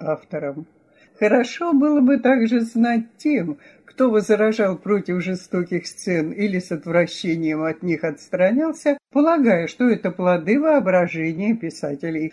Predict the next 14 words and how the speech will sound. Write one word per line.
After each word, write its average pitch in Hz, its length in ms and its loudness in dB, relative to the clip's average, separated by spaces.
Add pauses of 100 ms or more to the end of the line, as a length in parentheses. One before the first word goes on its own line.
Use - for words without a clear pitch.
(160)
Хорошо 254 560 2
бы 247 200 2
им 240 160 4
знать, 208 560 -2 (220)
что 214 280 -2
источником 185 1040 -4
этих 175 460 -6
сцен 165 600 -4
служила 202 640 0
не 208 140 -4
фантазия 160 920 -4 (120)
и 208 140 2
не 180 300 0
идея, 175 480 -2